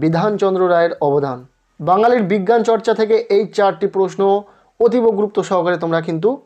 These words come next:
পড়ে রাখবে। এরপর যেটা রয়েছে বাঙালির ক্রিয়া সংস্কৃতি। এই ক্রিয়া সংস্কৃতি থেকে যে প্রশ্নগুলো গুরুত্বপূর্ণ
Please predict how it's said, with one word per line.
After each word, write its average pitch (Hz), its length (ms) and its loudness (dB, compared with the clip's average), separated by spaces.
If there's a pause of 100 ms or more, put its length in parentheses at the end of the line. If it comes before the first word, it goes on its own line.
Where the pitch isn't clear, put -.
(160)
পড়ে 165 240 2
রাখবে। 135 240 -4 (460)
এরপর 226 240 2
যেটা 254 160 4
রয়েছে 247 320 4 (260)
বাঙালির 214 400 2 (140)
ক্রিয়া 208 220 2 (100)
সংস্কৃতি। 165 480 -4 (540)
এই 254 60 4 (100)
ক্রিয়া 269 300 2
সংস্কৃতি 262 460 0 (100)
থেকে 214 200 2 (520)
যে 208 120 2 (100)
প্রশ্নগুলো 226 500 2
গুরুত্বপূর্ণ 208 460 0